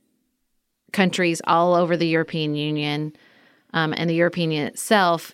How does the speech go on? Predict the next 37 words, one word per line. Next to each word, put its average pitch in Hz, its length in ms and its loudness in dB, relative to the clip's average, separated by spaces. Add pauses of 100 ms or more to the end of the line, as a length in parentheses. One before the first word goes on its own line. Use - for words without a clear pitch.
(120)
is 156 520 -2
in 170 160 -4
a 156 140 -2
time 156 480 -2
of - 240 -8
transition, 160 880 -2 (240)
having 170 300 -2
this 160 160 -6
crisis, 151 560 -4
which 220 180 -2
just 190 220 -2
exasperates 151 720 -4
it, 143 260 -2
which - 200 -6
you 175 80 -4
could 165 140 -2
argue 160 320 -2
is 160 140 -2
the 156 100 -4
reason 160 240 -4
for 156 240 -6
the 143 60 -4
crisis 143 420 -4
to - 140 -8
begin 208 260 0
with, 160 320 0 (720)
um, 139 340 -2
is 151 140 -10
gonna 151 220 -6
intensify 147 500 -6
the - 80 -8
situation. - 580 -8 (1700)
We 294 100 2
also 508 280 4
wanted 285 220 2
to 254 60 2
say, 226 420 2